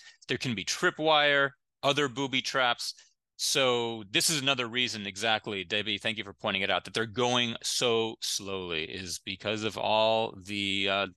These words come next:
the obstacles that Hamas has set up that we need to be very careful about. Uh, but that does segue very, you know, very well into the next topic, which is the number of casualties.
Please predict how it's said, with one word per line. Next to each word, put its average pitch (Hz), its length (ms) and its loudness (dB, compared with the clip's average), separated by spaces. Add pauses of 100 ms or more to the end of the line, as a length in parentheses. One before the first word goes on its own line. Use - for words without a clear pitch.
(280)
the 95 160 -8
obstacles 107 560 -2
that 95 140 -6
Hamas 98 480 -2
has 92 160 -6
set - 260 0
up 135 220 0
that 123 120 -10
we 101 100 -10
need 95 160 -10
to 92 40 -8
be 92 140 -6
very 95 300 -4
careful 87 580 -10
about. 87 340 -4 (680)
Uh, 127 120 2
but 127 140 0
that 160 160 2
does 170 180 4
segue 143 340 4
very, 113 540 2 (380)
you 107 100 -6
know, 95 100 -10
very 107 280 -2
well 104 260 2
into 95 200 -4
the 101 80 -8
next 95 260 -2
topic, 98 340 0
which 101 260 -6
is 98 320 0 (480)
the 143 80 0
number 151 320 0
of 117 120 -2
casualties. 95 680 -6